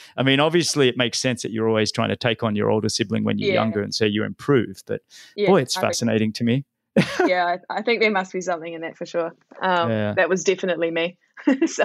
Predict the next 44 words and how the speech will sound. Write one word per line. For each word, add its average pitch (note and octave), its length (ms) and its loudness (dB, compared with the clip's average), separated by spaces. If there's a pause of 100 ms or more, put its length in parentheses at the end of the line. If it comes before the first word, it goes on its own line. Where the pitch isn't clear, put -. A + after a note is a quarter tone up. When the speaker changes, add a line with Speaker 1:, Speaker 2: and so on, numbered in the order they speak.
(120)
Speaker 1:
Yeah. A2+ 280 2 (200)
Speaker 2:
<laughs> C4+ 220 -12
Speaker 1:
I, - 920 -4
I, D#3 280 0
I, F3+ 140 4
Speaker 2:
Yeah. D#3+ 80 -2
Speaker 1:
you, E3+ 180 0
you E3 160 2
said, F3 400 4
uh, A2+ 320 2 (180)
you B2 180 -2
know, G#2+ 120 0
the G#2 140 -2
sport B2 580 2
is - 320 -8
just, - 480 -4 (200)
it's B2+ 180 -4
such - 300 0
a A#2 40 4
welcoming G#2+ 520 0
sport - 440 -2
and G#2+ 140 -4
just - 280 0
so A#2 200 2
many G#2+ 400 0 (140)
wonderful A2 640 0
people. G2 600 -4 (120)
You A2+ 160 2
know, G#2 260 2
I A#2+ 220 0
had A#2 140 2
a G#2+ 40 -2
similar A#2 340 2
experience G#2+ 480 -2
finding G#2+ 360 0
it G#2 160 -2
in G#2+ 160 -2
Sydney G#2 400 -2
when G#2 120 -2
I G#2 60 0
was G2 140 -4
kind G#2 160 -4
of G2 100 -4
young. G2+ 440 -4